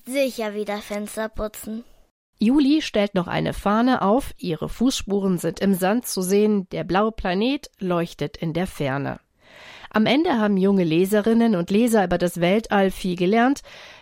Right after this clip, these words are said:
Speaker 2: Die Informationsdichte ist etwas geringer als bei einem Sachbuch, aber der Text lässt sich leichter lesen. Jede der achtundvierzig Seiten wird für ideenreiche Illustrationen voll genutzt. Die Faszination fürs Weltall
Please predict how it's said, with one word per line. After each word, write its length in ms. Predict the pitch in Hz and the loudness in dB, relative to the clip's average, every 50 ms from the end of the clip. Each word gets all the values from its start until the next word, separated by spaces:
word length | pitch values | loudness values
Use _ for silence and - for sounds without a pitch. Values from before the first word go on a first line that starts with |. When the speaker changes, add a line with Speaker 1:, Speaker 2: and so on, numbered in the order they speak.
| - - | -6 -2
Speaker 2:
Die 60 | 175 | -2
Informationsdichte 1040 | 196 - 196 190 196 185 180 - - 208 226 269 285 - - - - 240 - - 202 | 0 2 2 4 4 2 2 2 2 4 6 6 4 2 0 -2 -4 -4 -2 -2 -2
ist 180 | 202 - - _ _ | -4 -4 -6 _ _
etwas 420 | 233 262 294 - - 262 254 - | -2 -2 -2 0 -2 -2 -2 0
geringer 460 | - - 208 196 208 214 226 226 202 107 | -2 -2 0 2 2 2 4 2 2 2
als 160 | 190 - - | 0 -2 -2
bei 100 | - 165 | -2 -2
einem 320 | 117 160 180 180 180 180 | 0 2 2 2 2 0
Sachbuch, 640 | 175 180 208 262 - - _ - 196 247 285 - - - _ _ _ | 2 2 2 0 0 -2 _ -2 0 0 0 -2 -6 -16 _ _ _
aber 320 | 196 214 262 - 285 277 | 0 0 2 2 0 0
der 160 | 262 247 240 | 0 0 -2
Text 420 | - - 220 233 - - - - - | 0 -2 -2 -2 -2 -8 -8 -2 0
lässt 260 | 185 190 190 - - | 0 0 0 -2 -4
sich 180 | 190 196 - | -6 -4 -2
leichter 400 | - 185 170 165 175 - - 190 | 0 0 0 0 -2 -2 -2 0
lesen. 440 | 196 196 202 196 185 170 165 - - - _ _ _ _ | 2 4 4 2 2 2 0 -4 -4 -10 _ _ _ _
Jede 320 | 190 208 294 285 254 202 | -2 0 2 2 2 2
der 200 | 180 175 151 - | 2 2 2 2
achtundvierzig 640 | 240 - - 208 196 - - 214 214 - 160 170 - | 0 0 0 -2 -2 0 0 -2 0 -2 -6 -6 -2
Seiten 560 | - 175 175 196 233 - - 202 185 170 175 | 0 0 2 2 0 0 0 0 0 0 0
wird 160 | 170 165 - | -4 -6 -8
für 140 | - - 196 | -4 -2 0
ideenreiche 800 | 180 208 185 185 226 247 277 269 240 202 180 165 185 - - 180 | 0 0 0 2 2 2 2 2 2 2 2 0 0 0 -2 -2
Illustrationen 840 | - 185 185 - - - 185 185 - - - 196 196 196 196 202 - - | -2 -2 -4 -4 0 -2 -2 -2 0 0 0 2 4 4 2 2 0 -4
voll 340 | _ - - 254 254 247 240 | _ -2 0 2 4 4 4
genutzt. 540 | 220 208 190 147 117 - - - - - - - - - - - - - - - - - | 4 2 2 0 -2 -6 -12 -16 -16 -18 -20 -20 -20 -20 -20 -20 -20 -20 -20 -20 -8 -4
Die 80 | - 180 | -4 -2
Faszination 760 | - 185 185 - - - 156 135 123 - - 233 302 359 339 | 0 -2 -2 -2 -4 -2 -2 -2 -2 0 2 2 2 2 2
fürs 240 | - - 139 - - | 0 -2 -4 0 2
Weltall 520 | 190 269 320 - - - 202 240 302 302 | 2 2 2 2 0 2 2 2 2 0